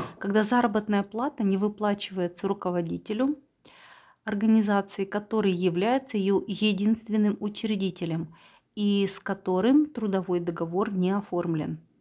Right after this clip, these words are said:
Этот вопрос разъяснил Роструд в письме от двадцать пятого июля две тысячи двадцать четвёртого года.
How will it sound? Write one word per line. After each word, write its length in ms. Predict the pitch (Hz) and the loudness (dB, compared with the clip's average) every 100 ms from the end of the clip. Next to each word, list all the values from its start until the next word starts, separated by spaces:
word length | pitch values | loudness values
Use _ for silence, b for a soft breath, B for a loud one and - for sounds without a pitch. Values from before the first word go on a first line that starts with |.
| _ _ _ _ B B B - | _ _ _ _ B B B -2
Этот 300 | 247 254 - | 0 0 -2
вопрос 400 | 185 - 233 262 | -4 -2 -2 0
разъяснил 600 | 233 180 185 - 220 240 | -2 -2 -4 -2 -2 0
Роструд 640 | 220 247 - - 165 160 | 0 -2 -6 -10 -10 -10
в 120 | - - | -16 -14
письме 400 | 175 - - 285 | -12 -8 -2 0
от 80 | 196 | 0
двадцать 280 | 185 - | -4 -6
пятого 420 | - 180 175 165 175 | -6 -6 -6 -4 -2
июля 300 | 196 277 262 | 0 0 0
две 180 | 190 | -2
тысячи 380 | 180 - 208 - | -8 -6 -6 -6
двадцать 360 | 185 180 - 175 | -6 -6 -6 -6
четвёртого 520 | - 180 196 - 170 | -6 -6 -8 -8 -10
года. 380 | 160 160 151 | -8 -6 -8